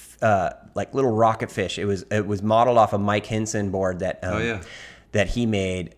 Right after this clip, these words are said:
Speaker 2: I've
Speaker 1: uh,
Speaker 2: re-, I've
Speaker 1: called the
Speaker 2: re-
Speaker 1: Black Knight.
Speaker 2: Okay, yeah, yeah, I know the Black Knight,
Speaker 1: So
Speaker 2: yeah.
Speaker 1: the Black Knight, he made me a Black Knight, like,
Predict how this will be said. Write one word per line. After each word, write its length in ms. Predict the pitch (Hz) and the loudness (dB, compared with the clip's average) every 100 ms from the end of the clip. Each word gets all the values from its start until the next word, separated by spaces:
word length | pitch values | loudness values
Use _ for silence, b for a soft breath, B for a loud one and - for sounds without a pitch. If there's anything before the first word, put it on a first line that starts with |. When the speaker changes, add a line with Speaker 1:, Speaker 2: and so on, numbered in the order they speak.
| - | -2
Speaker 2:
I've 80 | 95 | 0
Speaker 1:
uh, 80 | 117 | 0
Speaker 2:
re-, 40 | 120 | 2
I've 80 | |
Speaker 1:
called 140 | 117 104 | 4 4
the 40 | |
Speaker 2:
re- 40 | 107 | 6
Speaker 1:
Black 280 | 107 107 117 | 4 4 2
Knight. 340 | 107 98 - 113 | 0 0 -4 -4
Speaker 2:
Okay, 260 | 131 131 | -4 -2
yeah, 140 | 165 151 | -2 0
yeah, 80 | |
I 20 | 139 | 0
know 120 | 120 | -2
the 60 | |
Black 220 | 87 82 90 | -6 -10 -10
Knight, 180 | 87 - | -10 0
Speaker 1:
So 120 | 147 | 4
Speaker 2:
yeah. 40 | |
Speaker 1:
the 60 | 127 | 4
Black 340 | 139 143 143 | 6 4 4
Knight, 260 | 135 143 120 | 2 2 2
he 160 | - 139 | -4 -2
made 160 | 160 156 | 0 2
me 80 | 139 | 2
a 40 | |
Black 280 | 117 110 - | 2 0 2
Knight, 240 | 135 139 | 0 0
like, 260 | 87 - | -6 -14